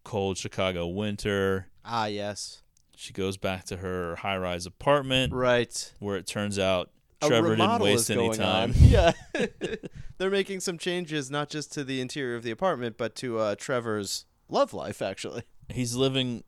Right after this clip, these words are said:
Speaker 1: with one of his students. I think her name was Stacy. She was in that first scene where we first met Trevor.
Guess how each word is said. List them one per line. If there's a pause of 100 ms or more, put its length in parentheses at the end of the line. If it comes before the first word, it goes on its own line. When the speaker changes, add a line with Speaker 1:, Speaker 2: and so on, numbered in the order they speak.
Speaker 1:
with
one
of
his
students.
I
think
her
name
was
Stacy. (180)
She
was (300)
in
that
first
scene
where
we
first
met
Trevor.